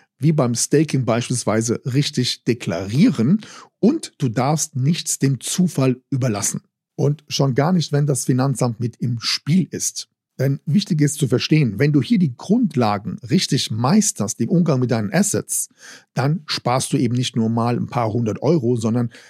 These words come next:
wahrscheinlich sogar fünf- oder sechsstellige Beträge. Und zwar jedes Jahr. Okay, machen wir weiter. Du hast jetzt die Steuerspielregeln auf eine gewisse Art und Weise verstanden.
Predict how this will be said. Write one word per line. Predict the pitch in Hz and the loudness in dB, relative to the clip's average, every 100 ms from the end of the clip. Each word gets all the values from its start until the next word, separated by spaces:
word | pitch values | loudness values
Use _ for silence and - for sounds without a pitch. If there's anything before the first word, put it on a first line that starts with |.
| _ _ | _ _
wahrscheinlich | 123 131 - 143 156 - | -2 -2 2 2 2 0
sogar | 123 120 | 0 0
fünf- | - - 190 196 | 0 2 2 2
oder | 127 120 | -2 -2
sechsstellige | 107 104 160 - - 120 123 107 | 0 -2 -2 -2 0 0 0 -4
Beträge. | 123 - - 131 123 90 - _ - - - | -6 -6 0 2 2 -4 -10 _ -20 -18 -8
Und | 139 | -4
zwar | - 135 110 - | 0 0 -2 -4
jedes | 110 127 160 135 131 - - _ | -2 2 4 2 0 -4 -14 _
Jahr. | 117 120 123 - - _ _ _ _ _ | -4 -2 -2 -4 -14 _ _ _ _ _
Okay, | - - - _ _ _ | 0 2 -2 _ _ _
machen | 147 151 180 180 | 0 2 4 4
wir | 139 | 4
weiter. | 135 - - - | 2 -2 -8 -6
Du | 135 127 | 0 2
hast | 196 | 2
jetzt | 160 147 139 | 2 2 0
die | 127 147 269 _ | 0 0 -6 _
Steuerspielregeln | - - 156 165 - - 135 135 131 131 - | -6 0 2 2 0 0 2 4 2 0 0
auf | 123 | -2
eine | 131 | -2
gewisse | 110 113 110 | 0 -2 -2
Art | 104 110 | -4 -4
und | 104 | -4
Weise | 101 101 | -4 -4
verstanden. | 104 117 - - | -6 -6 -6 -10